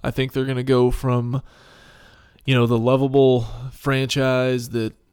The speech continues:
you know, used to suck and they haven't won the championship in forever, and now they're gonna be good every year, and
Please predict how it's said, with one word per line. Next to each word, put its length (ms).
you 160
know, 140
used 380
to 40
suck 540
and 80
they 60
haven't 360
won 300
the 80
championship 580
in 100
forever, 800
and 800
now 220
they're 100
gonna 120
be 140
good 200
every 220
year, 460
and 440